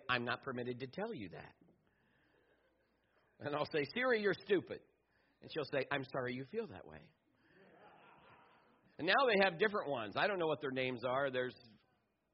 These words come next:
what are they? Alexa. "Alexa, change the room temperature to sixty-eight." I just, you know, what, what, we have all this information at our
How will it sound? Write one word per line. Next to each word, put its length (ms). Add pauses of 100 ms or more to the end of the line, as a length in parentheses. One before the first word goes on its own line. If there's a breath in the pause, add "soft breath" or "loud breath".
(100)
what 160
are 100
they? 240 (960)
Alexa. 600 (160)
"Alexa, 420
change 380
the 80
room 220
temperature 440
to 180
sixty-eight." 680 (1700 loud breath)
I 100
just, 220
you 100
know, 140 (640 soft breath)
what, 160 (720)
what, 200 (320)
we 120
have 80
all 260
this 200
information 680
at 100
our 120